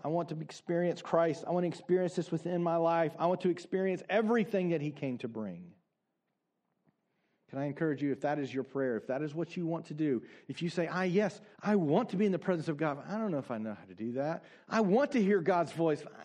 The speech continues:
I, I, I don't know if that's even possible or if I can experience that." Listen, let me just tell you something. It is not a formula, and it is not some kind of crazy thing to, to just say, "You know, yeah, I talked to God. He told me to do this thing." It, listen, it is about soaking in his presence,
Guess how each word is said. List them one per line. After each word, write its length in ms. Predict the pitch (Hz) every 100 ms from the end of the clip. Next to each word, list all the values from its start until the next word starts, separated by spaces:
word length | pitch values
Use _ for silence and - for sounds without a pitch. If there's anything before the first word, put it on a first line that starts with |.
| -
I, 80 | -
I, 500 | 214 220 226 220 202 208
I 80 |
don't 160 | 220 240
know 160 | 208 185
if 80 |
that's 180 | 175 160
even 220 | 156 131
possible 460 | - 143 185 185 190
or 180 | 190 170
if 140 | -
I 80 | -
can 180 | 151 143
experience 560 | 120 - 160 180 185
that." 320 | 165 185 180 - -
Listen, 260 | - 180 160
let 80 | 202
me 60 | 233
just 200 | 233 -
tell 140 | 180
you 100 | 180
something. 320 | 147 143 -
It 120 | 180 180
is 120 | 143
not 280 | 156 151 127
a 60 |
formula, 640 | 113 165 185 214 220 233 220 - -
and 140 | 170 170
it 100 | 180
is 140 | 139
not 220 | 180 175
some 140 | 175 170
kind 220 | 170 156
of 80 | 131
crazy 440 | - 190 196 185
thing 280 | 175 185 185
to, 140 | 156 - - -
to 100 | 165
just 240 | 151 175
say, 220 | 190 165
"You 80 | 175
know, 140 | 214 220
yeah, 280 | 240 247
I 60 | 214
talked 200 | 208 196
to 60 | 185
God. 240 | 185 208
He 60 | 175
told 180 | 190
me 60 | 190
to 60 | 180
do 120 | 190
this 160 | 180
thing." 300 | - 190 196 190 -
It, 260 | 185 - - -
listen, 340 | 202 - 151 -
it 160 | 202 208
is 180 | 175 175
about 300 | 156 156 -
soaking 480 | - 196 202 208
in 180 | 165 180
his 220 | 156 160
presence, 560 | - 151 143 117 101 -